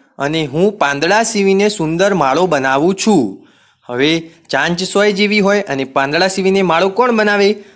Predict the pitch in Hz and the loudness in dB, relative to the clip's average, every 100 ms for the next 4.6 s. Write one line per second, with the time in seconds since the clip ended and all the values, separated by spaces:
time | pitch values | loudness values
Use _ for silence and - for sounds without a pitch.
0 | _ - 123 120 131 151 160 185 190 214 | _ -10 -4 0 0 2 2 2 2 0
1 | 196 202 233 233 233 - _ _ _ _ | 0 0 2 2 0 -8 _ _ _ _
2 | _ _ _ _ _ _ _ _ _ - | _ _ _ _ _ _ _ _ _ 0
3 | 214 226 214 220 220 220 220 - _ _ | 2 2 2 0 0 -4 -4 -12 _ _
4 | _ 165 214 220 220 | _ 0 2 2 0